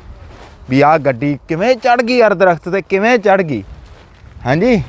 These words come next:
ਇਹ ਗੱਡੀ ਚੜ੍ਹਾਉਣ ਦਾ ਮਤਲਬ ਆ ਵੀ ਉਸ ਹੋਟਲ ਤੇ ਰੁਕਣਗੇ, ਘੱਟੋ ਘੱਟ ਜੇ ਰੁਕਣਗੇ ਤਾਂ ਬਹਾਨੇ ਨਾਲ ਆਖਣਗੇ, "ਯਾਰ ਚਲੋ ਚਾਹ ਪੀ ਲਈਏ ਉੱਥੋਂ,"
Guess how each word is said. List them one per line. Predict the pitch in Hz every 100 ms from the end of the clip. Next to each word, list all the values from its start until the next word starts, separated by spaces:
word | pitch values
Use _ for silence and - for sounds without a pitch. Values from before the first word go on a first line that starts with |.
| - - - - 160
ਇਹ | 170
ਗੱਡੀ | 160 156
ਚੜ੍ਹਾਉਣ | 190 196 170 131
ਦਾ | 151
ਮਤਲਬ | 170 165 175
ਆ | 190
ਵੀ | 196
ਉਸ | 190 202 175
ਹੋਟਲ | 143 147
ਤੇ | 147 170
ਰੁਕਣਗੇ, | 147 170 180 185 208 190 - _ _ _ -
ਘੱਟੋ | 185 214 226
ਘੱਟ | 240 196
ਜੇ | 190 208 220
ਰੁਕਣਗੇ | 190 240 240 240
ਤਾਂ | 233
ਬਹਾਨੇ | 165 180 147 190
ਨਾਲ | 233 220 220
ਆਖਣਗੇ, | 208 220 226
"ਯਾਰ | 220
ਚਲੋ | 233 226
ਚਾਹ | 220 262 294 330
ਪੀ | 233 196
ਲਈਏ | 151 160
ਉੱਥੋਂ," | - 113